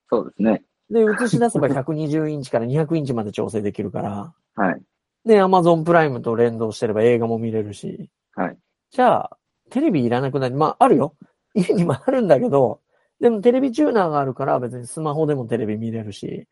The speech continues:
Speaker 1: うん。
Speaker 2: パソコンでも見れるし、
Speaker 1: うん。
Speaker 2: あの、アプリさえ入れておけばタブレットでも見れるし。
Speaker 1: そうですね。
Speaker 2: っ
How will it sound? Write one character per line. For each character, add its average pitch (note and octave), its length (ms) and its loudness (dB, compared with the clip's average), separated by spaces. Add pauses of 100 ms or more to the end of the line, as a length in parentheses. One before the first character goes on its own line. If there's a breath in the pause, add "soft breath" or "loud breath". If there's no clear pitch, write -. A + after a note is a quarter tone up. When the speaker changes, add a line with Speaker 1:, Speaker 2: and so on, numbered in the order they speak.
(260 soft breath)
Speaker 1:
う - 60 -8
ん。 - 40 -6
Speaker 2:
パ E3 80 -4
ソ D#3 140 -2
コ D#3 140 0
ン D3 80 -2
で C#3+ 80 2
も A#2+ 100 0
見 A2+ 140 -4
れ A2 120 -6
る G#2 80 -12
し、 C#3 300 0
Speaker 1:
う A#2 80 -4
ん。 B2 260 -8 (360)
Speaker 2:
あ B2 120 -4
の、 A#2 380 -2
ア E3 80 2
プ E3+ 80 0
リ D3 80 2
さ A#2+ 120 4
え A2 40 4
入 G#2+ 60 0
れ G#2 80 0
て F#3 80 -4
お - 20 -4
け A#2 80 0
ば G#2 80 -6
タ F3 140 0
ブ D3+ 80 4
レ A2+ 60 0
ッ - 20 -12
ト - 100 -6
で G#2 80 -8
も G#2 100 -10
見 A2+ 120 -4
れ A2+ 100 2
る D#3+ 100 -4
し。 - 440 -12 (240)
Speaker 1:
そ F#2+ 80 0
う - 80 -4
で - 60 -20
す - 40 -2
ね。 - 240 2
Speaker 2:
っ - 20 -20